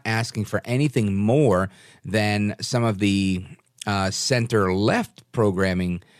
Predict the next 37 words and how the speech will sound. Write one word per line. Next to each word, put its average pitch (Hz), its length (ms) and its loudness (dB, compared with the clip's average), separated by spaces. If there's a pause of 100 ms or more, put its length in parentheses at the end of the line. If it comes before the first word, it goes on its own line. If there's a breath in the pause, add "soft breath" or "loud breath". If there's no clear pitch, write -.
(240 soft breath)
uh, 98 160 0
sources 98 500 0
are 95 140 2
asking 95 380 -2
for 92 440 -2
in 98 180 -2
return 92 460 -2
for 92 160 -4
their 90 220 0
programming. 87 680 -2 (380 loud breath)
Uh, 98 260 0
it 98 120 -8
seems 123 180 0
like 95 120 -2
they 98 100 0
want 90 220 0
a 90 40 -2
nickel 92 240 -2
and 92 140 -2
dime, 151 420 0
Newsmax, 98 560 -4
and 101 80 -6
they're 98 80 -2
like, 113 240 -2
"Oh, 226 140 -4
we'll 233 160 -4
carry 240 420 -2
it, 190 100 0
but 208 120 -2
only 214 260 2
if 175 140 -2
we're 170 60 0
doing 151 260 2
it 127 80 -2
for 110 160 -6
free." 92 340 -4 (400 loud breath)
So 107 320 0